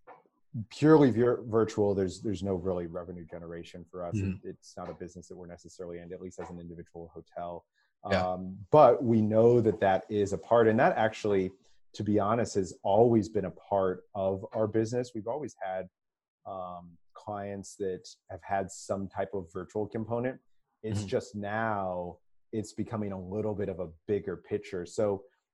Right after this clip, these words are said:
Speaker 1: in some ways, we, we already were, we have always been prepared for that virtual piece.
Speaker 2: Mm-hmm.
Speaker 1: Um, it's how do we bring those together? Because,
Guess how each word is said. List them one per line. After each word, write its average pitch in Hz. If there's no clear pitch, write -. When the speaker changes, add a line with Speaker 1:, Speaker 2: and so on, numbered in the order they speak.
Speaker 1:
in 113
some 143
ways, 120
we, 147
we 151
already 117
were, 98
we 107
have 120
always 92
been 92
prepared 87
for 95
that 90
virtual 90
piece. 110
Speaker 2:
Mm-hmm. 98
Speaker 1:
Um, 92
it's 107
how 123
do 117
we 104
bring 95
those 90
together? 87
Because, 87